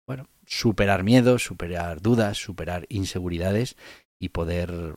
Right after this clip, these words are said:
hacer en la vida lo que quieran hacer. Ya sabéis que los domingos estas píldoras duran menos, eh, y así que te dejo ya tiempo del domingo para que puedas, eh,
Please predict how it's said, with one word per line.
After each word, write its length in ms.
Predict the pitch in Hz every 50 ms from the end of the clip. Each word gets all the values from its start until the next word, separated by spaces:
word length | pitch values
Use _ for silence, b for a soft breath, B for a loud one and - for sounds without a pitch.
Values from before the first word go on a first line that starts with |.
| - -
hacer 260 | 87 - - 95 90
en 80 | 92
la 80 | 92 90
vida 280 | 87 87 85 90 107 - _ -
lo 220 | 90 87 82 80
que 160 | - - 80 -
quieran 480 | - - 127 127 135 139 143 147 - _ _ _
hacer. 380 | - 107 - - - - - - B B B B B B _ _ _ _
Ya 100 | 151 151
sabéis 240 | 165 156 156 139 -
que 100 | - 147
los 100 | 139 127
domingos 840 | 135 131 135 127 123 120 117 117 110 107 107 107 104 - - -
estas 440 | 117 110 - - 113 101 101 95 -
píldoras 480 | - 110 104 98 104 101 101 98 90 98
duran 420 | 101 95 92 90 87 85 85 85
menos, 640 | 98 123 147 165 190 208 208 - - - - - -
eh, 460 | 98 90 82 82 80 80 78 78 71 -
y 420 | - 90 87 87 87 82 82 78
así 200 | 76 78 - -
que 100 | 80 -
te 120 | 73 - 80
dejo 200 | 78 - - 87
ya 200 | 76 73 73 -
tiempo 420 | - 104 104 104 98 87 87 90
del 140 | 107 113 101
domingo 400 | 95 90 98 95 98 101 104 - B B B B B B B _ -
para 220 | 92 87 87 87
que 120 | - 87
puedas, 680 | 78 - 95 92 90 92 95 92 92 - - - - -
eh, 500 | 87 85 82 78 76 76 71 65 64